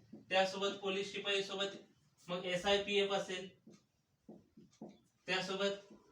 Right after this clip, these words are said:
जेल पोलीस असेल, जेल पोलीस पण आहेत यामध्ये,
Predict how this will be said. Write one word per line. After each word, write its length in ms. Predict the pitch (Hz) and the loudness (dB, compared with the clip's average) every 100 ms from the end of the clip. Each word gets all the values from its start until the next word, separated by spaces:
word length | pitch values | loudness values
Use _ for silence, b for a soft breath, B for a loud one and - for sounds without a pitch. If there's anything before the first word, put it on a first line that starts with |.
| - 165 | -12 -2
जेल 240 | 185 190 190 | 2 4 2
पोलीस 300 | 202 202 196 | 0 0 0
असेल, 380 | 196 196 190 - - - - - - - - - - - - - - - - - - _ _ _ - 156 | -2 -2 -4 -6 -12 -18 -20 -20 -20 -20 -20 -20 -20 -20 -20 -18 -18 -20 -20 -20 -20 _ _ _ -10 0
जेल 240 | 170 175 - | 2 2 2
पोलीस 300 | 185 190 - | -2 -2 -2
पण 140 | 202 | -2
आहेत 240 | 185 180 180 | 0 0 0
यामध्ये, 300 | 175 175 | 0 0